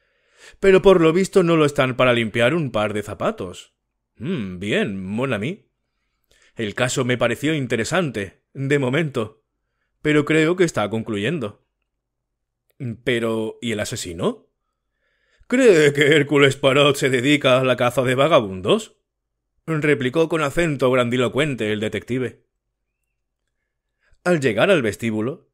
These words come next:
nos tropezamos con miss Oglander que salía a nuestro encuentro.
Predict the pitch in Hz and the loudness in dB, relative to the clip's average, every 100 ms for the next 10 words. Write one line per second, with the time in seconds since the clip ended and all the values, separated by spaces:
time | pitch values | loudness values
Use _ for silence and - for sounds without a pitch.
0 | - 135 135 139 123 117 135 131 135 - | -10 -2 -2 -2 -2 -2 0 0 -2 -2
1 | 135 123 123 120 107 131 127 120 123 120 | -2 0 0 -2 0 0 2 0 -2 -4
2 | 120 107 113 139 120 104 101 101 95 131 | -2 -2 0 0 -2 -6 -6 -8 -4 -4
3 | 127 98 _ | -4 -10 _